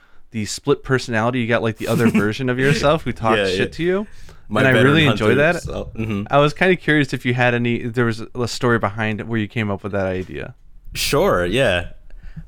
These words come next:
Speaker 2: Uh, I'm glad you enjoy that because that, that is the, the funnest part for me as well. So, like, a-, as, as I've been going through YouTube and, like, I've been on, like, this kinda, like, mini hiatus,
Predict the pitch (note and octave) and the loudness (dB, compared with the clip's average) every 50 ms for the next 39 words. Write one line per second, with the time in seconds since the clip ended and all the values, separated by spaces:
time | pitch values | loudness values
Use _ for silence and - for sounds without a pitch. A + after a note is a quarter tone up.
0 | - - - G2+ G2+ F#2+ F#2+ F#2+ F2 - - G#2+ A#2 C3 C#3+ E3 E3 E3 D#3 D#3 | -12 -4 -2 0 2 2 2 0 0 -2 -2 -4 -2 0 2 4 4 4 4 2
1 | D3 C#3 B2 F#2 A2+ A2+ B2 C3 B2+ C#3+ C#3 C3 - A2+ G#2+ - - B2 G2+ - | 2 2 2 2 2 2 2 2 2 2 0 0 -2 -4 -8 -6 -6 -6 -6 -4
2 | - A#2+ A#2 A#2+ - - - G2 - A#2+ B2+ C#3 - D#3+ E3 D3+ - - - C3+ | -4 -4 -4 -4 -6 -8 -8 -6 -4 -4 -4 -4 -4 -4 -4 -6 -6 -4 -2 0
3 | A#2+ G#2+ G#2 - - - G#2+ G#2 - - - A#2 A#2 A#2 A#2 A#2 A2+ A2 G#2+ - | 0 0 0 -4 -6 -6 -6 -6 -6 -6 -2 -2 0 0 0 0 -2 -2 -4 -6
4 | - - - G#2 G2 - - - - G#2+ G2 F#2 F#2+ G2 F#2+ E2+ D#2+ E2+ - _ | -6 -4 -2 -2 -2 -4 -6 -6 -4 -2 -2 0 0 -2 -2 -2 -4 -8 -14 _
5 | - - - - - - G2+ F#2+ F2 F#2 F2 F2+ F2 D#2+ D2+ D#2 E2+ - - - | -20 -20 -20 -20 -6 -4 -4 -4 -4 -4 -4 -2 -2 -2 -4 -6 -12 -16 -20 -18
6 | - - - - - - - - - - - - - - A#2+ A2 G#2 G2 A2+ C#3 | -18 -18 -18 -18 -20 -20 -20 -20 -20 -20 -20 -16 -6 -2 0 0 0 0 0 0
7 | D3+ - - D3 E3 E3 D3+ C#3+ - - - - C#3+ D3+ D3 C#3+ C3 C#3 B2+ A#2+ | 0 0 0 0 0 0 0 -2 -6 -8 -4 -2 0 2 2 2 2 2 0 0
8 | A2 F#2+ G#2 A2 A2 F#2+ G#2 G2+ G2 F#2+ F2 - G2 F2+ F2+ F#2 E2+ - - F2+ | 0 0 -2 -2 0 2 2 2 2 2 0 -2 -4 -2 -2 -4 -4 -6 -6 -4
9 | F#2 F2+ F2+ F2 E2+ E2 G2 G#2+ F#2+ C#3 C3+ B2 A2+ G#2+ G2+ G2 - - G#2 - | -4 -2 -2 -2 -2 -2 -2 -2 0 0 0 0 0 0 -2 -2 -4 -10 -12 -12
10 | - - A2+ G#2 G2 F#2 F2+ - - - A#2 A2+ A2 A2 G#2+ E2+ G2+ F#2 F2+ F#2 | -6 -4 -2 0 0 -2 -2 -4 -8 -4 -2 -2 0 0 -2 -2 -2 0 0 0
11 | F#2+ F#2+ F#2 F#2+ F#2 - - - | 2 0 0 -2 -4 -6 -12 -14